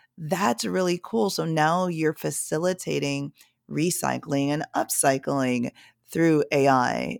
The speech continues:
And so, yeah, I, I love how not only can we see the optimization from an empowerment standpoint in terms of how we feel about what we're wearing,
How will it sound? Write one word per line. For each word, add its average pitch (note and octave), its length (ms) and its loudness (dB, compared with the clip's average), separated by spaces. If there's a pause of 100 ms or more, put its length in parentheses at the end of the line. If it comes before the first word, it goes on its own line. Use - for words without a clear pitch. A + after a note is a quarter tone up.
(120)
And C#3+ 560 0 (320)
so, G3 220 6 (140)
yeah, D3 220 4
I, D3 300 4
I - 20 2
love F#3+ 460 4
how D#3 640 2 (520)
not F#3+ 300 6
only F3+ 360 2
can D#3 340 -4
we D3 200 -2
see D3 520 -2
the C#3 220 -6
optimization C#3 960 -4
from C3+ 460 -4 (340)
an D#3 100 -2
empowerment D3+ 560 -2
standpoint A#3 640 -2
in - 80 -12
terms C3+ 180 -6
of D3+ 60 -4
how D3 160 -2
we D#3 120 -2
feel C#3+ 220 -2
about C3+ 260 -2
what - 180 -6
we're C#3+ 120 -6
wearing, D3 520 -6